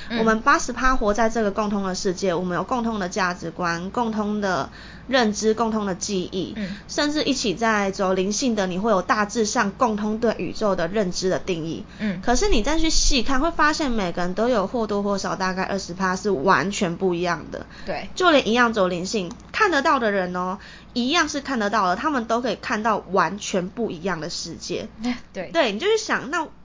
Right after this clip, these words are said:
Speaker 1: 诶，其实没有对错，诶，为什么人家说宇宙的最后是没有真理、没有对错？那会不会可能因为每个人的，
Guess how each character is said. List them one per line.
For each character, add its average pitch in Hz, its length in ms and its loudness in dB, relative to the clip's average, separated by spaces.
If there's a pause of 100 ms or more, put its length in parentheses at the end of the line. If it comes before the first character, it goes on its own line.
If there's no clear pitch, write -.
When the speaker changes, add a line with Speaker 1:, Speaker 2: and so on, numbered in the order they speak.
(180)
Speaker 1:
诶， 415 240 -4
其 - 100 -6
实 240 120 -2
没 359 120 0
有 440 120 0
对 240 240 -2
错， 208 280 -4
诶， 151 60 -2
为 311 140 -2
什 240 140 -8
么 185 240 -6 (360)
人 208 220 -2
家 240 320 0
说 208 500 0
宇 202 140 -2
宙 226 200 -2
的 196 140 0
最 196 180 -4
后 190 180 -2
是 185 120 -8
没 185 100 -6
有 165 140 -6
真 175 240 -8
理、 170 80 -6
没 165 100 -8
有 165 120 -6
对 156 200 -8
错？ - 200 -10
那 269 100 -4
会 277 200 -4
不 214 140 -6
会 226 80 0
可 220 200 -8
能 170 200 -6
因 233 180 -6
为 269 80 -2
每 202 220 -6
个 180 180 -6
人 165 340 -8
的， - 200 -8